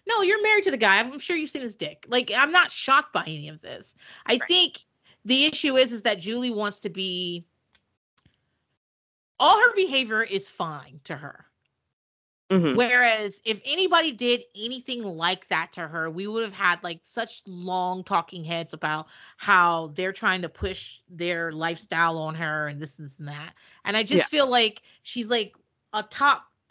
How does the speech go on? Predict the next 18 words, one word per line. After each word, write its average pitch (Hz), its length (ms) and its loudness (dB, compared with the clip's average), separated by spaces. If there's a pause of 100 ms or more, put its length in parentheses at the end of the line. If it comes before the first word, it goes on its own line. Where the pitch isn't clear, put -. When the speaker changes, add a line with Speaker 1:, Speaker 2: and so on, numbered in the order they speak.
(260)
Speaker 1:
I 403 80 6
don't 554 180 2
know, 427 240 -2
who, 571 340 0
who's 640 280 2
a - 40 -18
fan 320 240 4
of 226 80 -6
Julie 170 460 -10 (100)
at 185 100 -8
this 185 140 -12
point? - 260 -16 (200)
Who 539 120 2 (240)
out 453 100 -2
there 339 160 -4
is 254 120 -10
like, 180 200 -4
"Julie 302 600 -8